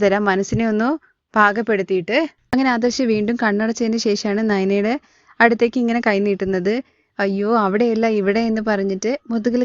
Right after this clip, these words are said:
കൈ വെപ്പിക്കുകയാണ് കേട്ടോ ആദർശിന്റെ. "അയ്യോ" എന്ന് പറഞ്ഞിട്ട് ആദർശിന്റെ കൺട്രോൾ പോകുന്നുണ്ട്. "അയ്യോ" എന്ന് പറഞ്ഞിട്ട് വീണ്ടും ആദർശ് കണ്ണു മൂടുകയാണ്. ഇത് കണ്ടിട്ട് നയന ചോദിക്കുന്നുണ്ട്,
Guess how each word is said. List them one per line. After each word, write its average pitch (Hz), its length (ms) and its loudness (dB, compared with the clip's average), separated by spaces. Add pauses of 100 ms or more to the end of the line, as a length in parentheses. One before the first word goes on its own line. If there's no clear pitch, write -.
കൈ 196 160 2
വെപ്പിക്കുകയാണ് 196 560 -2
കേട്ടോ 180 180 0 (100)
ആദർശിന്റെ. 185 540 -2 (540)
"അയ്യോ" 214 320 2 (100)
എന്ന് 226 240 -2
പറഞ്ഞിട്ട് 208 420 -2 (520)
ആദർശിന്റെ 196 580 0
കൺട്രോൾ 196 360 0
പോകുന്നുണ്ട്. 180 500 -2 (380)
"അയ്യോ" 240 300 2
എന്ന് 269 160 0
പറഞ്ഞിട്ട് 247 460 0
വീണ്ടും 208 320 0
ആദർശ് 208 340 -2
കണ്ണു 196 220 0
മൂടുകയാണ്. 185 460 0 (460)
ഇത് 208 140 4
കണ്ടിട്ട് 214 360 0
നയന 190 260 2
ചോദിക്കുന്നുണ്ട്, 196 380 0